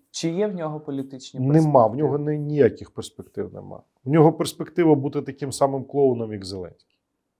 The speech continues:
Speaker 1: Чому? Ну,
Speaker 2: Чому?
Speaker 1: багато українців, е, ми спостерігаємо
Speaker 2: Ну,
Speaker 1: за
Speaker 2: я,
Speaker 1: рейтингом
Speaker 2: я
Speaker 1: довіри.
Speaker 2: можу тільки поспівчувати багатьом українцям, які з цього нуля роблять фігуру.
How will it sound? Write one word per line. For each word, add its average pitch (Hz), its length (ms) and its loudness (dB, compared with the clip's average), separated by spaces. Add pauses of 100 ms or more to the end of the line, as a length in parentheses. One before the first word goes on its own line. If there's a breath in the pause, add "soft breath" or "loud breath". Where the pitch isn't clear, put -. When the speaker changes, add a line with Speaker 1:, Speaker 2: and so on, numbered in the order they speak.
(1080)
Speaker 1:
Чому? 123 460 -6 (760 loud breath)
Ну, 151 40 -4
Speaker 2:
Чому? 156 140 2
Speaker 1:
багато 143 400 4
українців, 139 680 -10
е, 131 40 -14 (520)
ми 151 80 -10
спостерігаємо 127 720 -6
Speaker 2:
Ну, 139 140 4
Speaker 1:
за 156 60 6
Speaker 2:
я, 165 80 10
Speaker 1:
рейтингом 147 500 2
Speaker 2:
я 185 420 10
Speaker 1:
довіри. 175 180 -4
Speaker 2:
можу 180 220 0
тільки 175 320 -6
поспівчувати 147 1080 4
багатьом 117 560 -4
українцям, 127 720 -4
які 123 260 -8
з - 140 -12
цього 113 460 0 (280 loud breath)
нуля 143 540 8
роблять 120 580 -2
фігуру. 101 540 -6